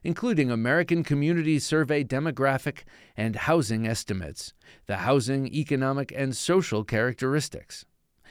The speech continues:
These reports are compiled by the Economic, Demographic, and Statistical Research Unit of the Data Analytics Division,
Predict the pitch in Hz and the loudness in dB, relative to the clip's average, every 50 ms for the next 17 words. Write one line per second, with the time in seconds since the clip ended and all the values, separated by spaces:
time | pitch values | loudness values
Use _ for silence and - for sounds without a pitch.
0 | - _ - 170 214 190 170 170 139 - - 202 226 165 147 139 - - - 135 | -18 _ 0 0 2 4 4 4 4 4 6 6 6 6 4 2 0 -4 -2 -2
1 | 127 - - 143 131 - - 165 175 139 117 110 104 101 110 107 104 110 110 - | -2 0 -2 -4 -2 -2 0 0 2 2 2 0 0 0 0 0 0 -2 -4 -4
2 | 156 151 - 175 147 135 127 127 127 131 - 117 104 104 131 139 175 185 - 151 | -4 -2 -2 0 0 2 0 0 -2 -4 -6 -6 -2 2 2 2 2 2 2 4
3 | 139 123 123 - 123 113 - - - - - - - - 143 147 147 139 - - | 4 4 4 2 0 -4 -4 -6 -18 -20 -20 -20 -10 -4 0 0 0 0 -2 -4
4 | - - 156 139 - 208 214 202 - - 170 185 185 160 139 156 196 175 - - | -6 -4 -4 -2 2 2 0 0 0 -4 -2 0 0 2 2 2 2 2 2 0
5 | 120 107 92 - - 107 107 104 104 120 135 - - - - - - - - 151 | -2 -2 -2 -4 -4 -4 -2 -2 -2 -4 -4 -6 -10 -18 -20 -20 -6 0 2 2
6 | 131 113 131 131 117 - 147 156 175 190 185 180 - - 139 151 156 139 127 135 | 2 4 4 2 4 4 4 4 4 4 4 2 2 4 2 4 4 4 4 4
7 | 143 143 131 - - - - 135 131 117 135 131 113 - 98 85 90 - | 4 4 2 0 -2 -2 2 2 4 4 4 4 4 2 -2 -6 -8 -12